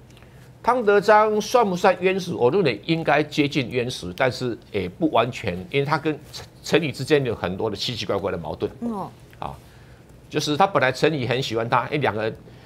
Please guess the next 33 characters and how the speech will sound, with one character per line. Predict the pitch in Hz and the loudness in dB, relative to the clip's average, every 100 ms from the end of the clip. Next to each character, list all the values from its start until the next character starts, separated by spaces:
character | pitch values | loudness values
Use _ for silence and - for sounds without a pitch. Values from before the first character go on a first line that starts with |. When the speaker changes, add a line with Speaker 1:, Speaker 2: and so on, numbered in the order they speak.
| - | -2
Speaker 1:
因 | 208 | 4
为 | 214 - - | 4 2 -6
汤 | - 208 214 | 0 0 0
德 | 143 135 | 2 2
章 | 143 160 | 4 0
是 | 160 156 | 2 -2
日 | 196 | -2
本 | - 92 | -2 -6
人， | 71 90 - | -8 -12 -4
他 | 147 | -2
不 | 127 | 0
是 | 139 | -2
台 | - | -4
湾 | 98 | -4
人。 | 101 - - - - - - - - - - - - - - - | -4 -8 -14 -20 -20 -20 -20 -20 -20 -20 -20 -20 -20 -20 -20 -2
哦， | 107 | -2
简 | 127 127 | 0 -2
单 | 160 | -2
讲， | 117 | -4
他 | 117 | -8
日 | 127 | -8
本 | 127 82 | -8 -10
人。 | 65 - - - | -10 -18 -20 -10
啊， | 87 - | -10 -8
他 | - | 0
的 | 190 | 0
本 | - 110 | 0 -2
名 | 104 | -2
叫 | 120 | -4
新 | 123 - 220 196 | -4 0 0 0
井 | - 87 | -2 -4
德 | - 107 | -4 0
章。 | 120 | 0